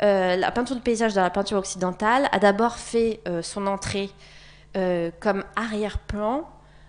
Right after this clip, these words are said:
euh, de portrait, donc elle occupait très peu d'espace, le paysage occupait très peu d'espace, il se distinguait, euh,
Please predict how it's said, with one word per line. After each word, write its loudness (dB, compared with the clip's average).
euh, 0
de -8
portrait, -4
donc -8
elle -4
occupait -8
très -4
peu 2
d'espace, 0
le 0
paysage 0
occupait -6
très -4
peu -4
d'espace, -2
il -8
se -8
distinguait, -2
euh, -2